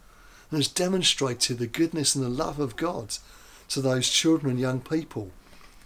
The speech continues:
Now, kingdom initiatives like Faith, Hope and Enterprise that, that we support and encourage and bless, might say it's a kingdom of God initiative.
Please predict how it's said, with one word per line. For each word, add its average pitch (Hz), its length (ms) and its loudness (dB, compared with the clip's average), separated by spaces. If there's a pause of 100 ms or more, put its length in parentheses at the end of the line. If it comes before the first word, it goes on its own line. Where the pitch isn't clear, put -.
(240)
Now, 170 80 4
kingdom 208 360 8
initiatives 196 720 8
like 139 240 6
Faith, - 600 2
Hope 165 240 4
and 165 80 2
Enterprise 123 800 2
that, 123 220 -2 (420)
that 151 100 -2
we 139 120 4
support 139 560 2
and 120 120 -2
encourage 123 680 -4
and 110 200 -6
bless, - 760 -2 (1300)
might 170 160 -2
say 160 140 2
it's 170 180 0
a 143 60 -2
kingdom 170 600 0
of 123 200 -6
God 143 320 0
initiative. - 880 -4